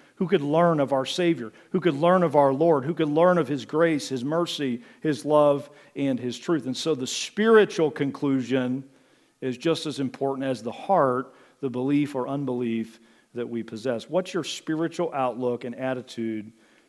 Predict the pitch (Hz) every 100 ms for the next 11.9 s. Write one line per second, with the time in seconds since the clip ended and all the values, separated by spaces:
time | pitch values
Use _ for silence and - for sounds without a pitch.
0 | _ - 123 101 - 120 - 110 98 117
1 | 101 98 175 170 220 240 170 - 165 123
2 | 101 - _ _ _ _ _ _ _ _
3 | _ _ _ _ - _ - 160 165 -
4 | 208 147 135 180 175 - 156 131 185 175
5 | 123 117 170 - _ _ _ _ 131 143
6 | - 139 127 131 127 123 - 120 - 143
7 | 127 127 127 135 135 135 135 123 117 123
8 | 127 - 117 117 120 117 170 147 120 151
9 | 131 196 165 127 131 185 165 120 131 190
10 | 185 151 135 131 - 135 147 139 131 113
11 | 175 165 135 123 175 156 117 135